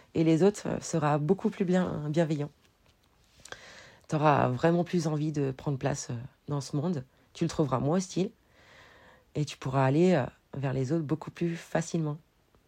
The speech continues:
La quatrième habitude, c'est de se relier. Parce que l'un des pièges de l'isolement et du sentiment de solitude,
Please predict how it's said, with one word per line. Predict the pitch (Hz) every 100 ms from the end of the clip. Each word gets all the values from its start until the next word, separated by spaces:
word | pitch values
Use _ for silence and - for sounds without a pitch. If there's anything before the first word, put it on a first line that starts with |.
| _ - - - - - -
La | - 165
quatrième | 196 - 202 196 185
habitude, | 160 151 269 214 -
c'est | - - 160
de | 151 147 147
se | -
relier. | 151 151 127 143 147 _ _ _ _ _ _ _ _ - - - - -
Parce |
que | 170
l'un | 156
des | 180
pièges | 185 208 214
de | 175
l'isolement | 160 143 151 165 175
et | 165 135
du | 135
sentiment | - 165 - 160 156
de |
solitude, | 156 147 - 240 196